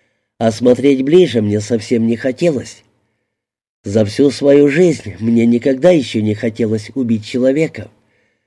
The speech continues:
Я даже не думал, что вдруг когда-нибудь придется. Я не хотел убивать его этой машинкой, просто оглушить.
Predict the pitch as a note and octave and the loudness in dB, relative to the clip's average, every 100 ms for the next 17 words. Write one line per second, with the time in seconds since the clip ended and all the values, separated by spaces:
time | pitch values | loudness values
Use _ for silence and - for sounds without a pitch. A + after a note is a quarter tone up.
0 | _ _ _ G#2+ A2 B2 C#3 C3 D3 D3+ | _ _ _ 0 2 4 4 4 2 2
1 | D3+ F#3 C3 G#2+ G#2 - A#2 G#2+ A2 A#2+ | 4 4 2 0 -4 -2 -2 0 0 0
2 | - B2 A2 A#2 A#2 A#2 A2 C3 C3+ C3+ | 0 -2 2 2 2 0 -2 -2 -2 2
3 | D#3+ - G#2+ - _ _ _ _ _ _ | 0 -2 -14 -18 _ _ _ _ _ _
4 | _ _ _ G2+ A2+ A#2 B2+ A#2 D3 - | _ _ _ 0 2 4 2 0 -2 0
5 | F#3 D#3+ A#2 A2+ G#2 A2 G#2+ A2+ A2 A#2 | 0 0 0 2 2 0 0 -2 2 0
6 | C3 A#2+ A#2 A#2+ B2 E3+ E3+ B2+ G2+ F#2 | -2 -4 0 0 0 0 -2 -2 -8 -12
7 | _ _ _ _ - G#2 G#2+ G#2+ A2+ G#2+ | _ _ _ _ -6 -4 -2 -2 -4 -2
8 | B2+ - E3 D#3+ | -4 -4 -8 -8